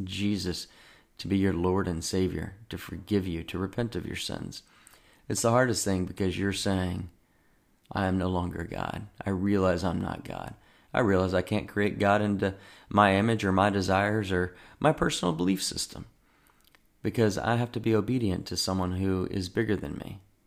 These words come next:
who is smarter than me, who is infinite, and I am not." And that's the thing that makes it hard, because we have to put our pride away. And pride is the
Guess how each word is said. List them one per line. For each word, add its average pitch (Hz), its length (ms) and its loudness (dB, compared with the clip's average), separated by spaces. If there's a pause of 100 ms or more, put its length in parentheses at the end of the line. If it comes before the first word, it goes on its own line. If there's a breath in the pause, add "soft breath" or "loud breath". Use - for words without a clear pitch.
(120)
who 95 200 2
is 92 360 0
smarter 110 380 0
than 85 180 -4
me, - 200 -10 (420 soft breath)
who 107 100 0
is 101 120 0
infinite, 107 520 -2
and 90 120 -4
I 90 140 -2
am 92 120 -4
not." 95 340 -2 (460 soft breath)
And 92 120 -2
that's 110 240 2
the - 80 -8
thing 90 220 -2
that 87 80 -4
makes 90 240 -4
it 87 80 -6
hard, 113 260 2
because 90 240 -2
we 95 80 -2
have 90 120 0
to - 60 -16
put - 180 -4
our 85 80 -2
pride 90 360 -2
away. - 280 -6 (460 soft breath)
And 87 160 -4
pride 95 560 4 (140)
is 82 300 -4
the 85 500 -4